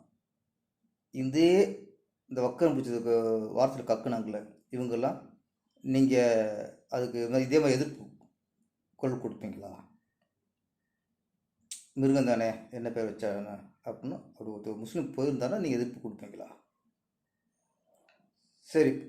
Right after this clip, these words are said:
ஆண் சிங்கத்துக்கு சத்ரபதி சிவாஜி அப்படின்னு பேர் வச்சுட்டு,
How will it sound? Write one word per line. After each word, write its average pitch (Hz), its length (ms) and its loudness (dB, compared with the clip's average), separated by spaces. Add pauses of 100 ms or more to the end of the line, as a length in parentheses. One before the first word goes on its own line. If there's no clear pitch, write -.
(220)
ஆண் 143 300 2
சிங்கத்துக்கு - 480 -6 (920)
சத்ரபதி 139 440 0
சிவாஜி 117 460 2
அப்படின்னு 107 340 -14
பேர் 107 160 -4
வச்சுட்டு, - 320 -18